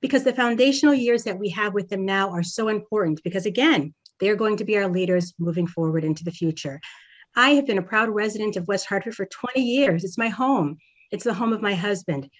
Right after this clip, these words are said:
It's the home of my two daughters who are West Hartford Public School students. So this is more than something to do on a voluntary basis. This is a, a personal commitment.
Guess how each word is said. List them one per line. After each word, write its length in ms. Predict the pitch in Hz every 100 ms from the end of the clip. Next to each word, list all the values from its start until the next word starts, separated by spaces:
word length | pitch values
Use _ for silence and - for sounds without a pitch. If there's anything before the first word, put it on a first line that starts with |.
| _ -
It's 120 | -
the 60 | 277
home 180 | 285
of 100 | 277
my 100 | 262
two 240 | 247 - 269
daughters 500 | 220 240 247 175 175
who 80 | 214
are 100 | 196
West 260 | 202 202
Hartford 320 | - 208 226 -
Public 240 | 190 185
School 240 | - 190
students. 540 | 175 - 180 151 135 - - -
So 140 | - 262
this 180 | 311 339
is 140 | 277
more 320 | 233 254 269
than 280 | 202 185 185 -
something 400 | - 220 190 196
to 80 | 185
do 180 | 185 185
on 80 | 175
a 60 |
voluntary 500 | 175 175 165 180 160 170
basis. 420 | 185 185 156 -
This 240 | 302 330
is 80 | 254
a, 200 | 220 202 - -
a 100 | 202
personal 520 | 202 262 262 247 202
commitment. 600 | 180 170 151 139 135